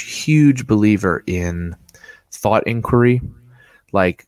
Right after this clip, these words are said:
like asking yourself questions about,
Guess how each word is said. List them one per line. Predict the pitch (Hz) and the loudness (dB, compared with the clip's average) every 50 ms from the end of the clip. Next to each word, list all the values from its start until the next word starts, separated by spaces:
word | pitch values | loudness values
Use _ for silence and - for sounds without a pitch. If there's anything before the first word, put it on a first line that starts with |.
| _ _ - | _ _ -6
like | - 92 90 87 - - _ - | -4 -2 -2 -4 -6 -8 _ -4
asking | 107 104 101 - - - 113 107 | -2 -2 -4 -6 -8 -8 -6 -6
yourself | 101 101 - - 95 82 - | -6 -4 -4 -4 -4 -4 -6
questions | - - 107 101 95 - - - 104 101 101 104 104 - - - - | -6 -4 -2 -2 -2 -2 -2 -2 -2 -2 -2 -4 -6 -8 -8 -8 -8
about, | - 101 95 92 90 92 - | -6 -2 -2 -2 -2 -2 -6